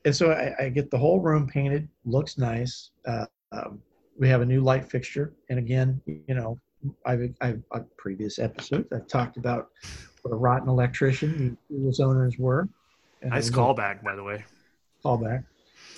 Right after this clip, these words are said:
Speaker 1: So I've got a new light fixture. I open it up. I was like, "Yes, there's a box in the wall, but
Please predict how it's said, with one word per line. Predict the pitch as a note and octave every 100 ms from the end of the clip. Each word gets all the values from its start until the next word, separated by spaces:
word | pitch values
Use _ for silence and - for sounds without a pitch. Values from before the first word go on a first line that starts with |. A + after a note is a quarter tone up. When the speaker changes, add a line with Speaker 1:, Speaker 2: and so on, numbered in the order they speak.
| - _ _ _ _ _ _ _ -
Speaker 1:
So | - F3
I've | D3+
got | D#3+ C#3+
a |
new | E3 A#3
light | F#3 F3+ -
fixture. | E3 - E3+ D3+ - - _ -
I | C3 C#3
open | D#3+ E3 F3
it | E3
up. | D3 C#3+
I |
was | A#2+
like, | A#2+ A2+ -
"Yes, | D3 C#3 -
there's | A#2+ A#2 A2
a |
box | - C3+ C#3+ -
in | C#3+
the | A#2+
wall, | A#2 A#2+ A#2+ A#2+ - _ _ _ _ _
but | - C3+ B2+